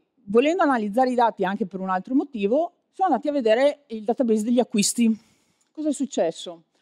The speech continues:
Abbiamo visto che c'erano alcuni clienti che compravano gli stessi occhiali,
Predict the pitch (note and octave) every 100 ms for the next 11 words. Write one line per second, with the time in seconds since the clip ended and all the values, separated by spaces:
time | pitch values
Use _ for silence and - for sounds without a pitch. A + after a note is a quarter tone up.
0 | _ _ D#4+ G4+ A4+ E4+ C#4+ A3 - D4
1 | F#3+ - _ _ _ _ _ _ _ _
2 | _ _ _ - F4 C#4+ G3+ G3 G#3 -
3 | - D#4+ D4 A3+ A3+ A#3 G#3+ G3 - D#4+
4 | D#4 C#4+ - D4+ D#4+ C#4+ D4 C4+ G#3+ F3+
5 | F#3+ G#3 G#3+ - F4+ F4 - G3+ - F#3+
6 | D#3 C#3+ F3 C#4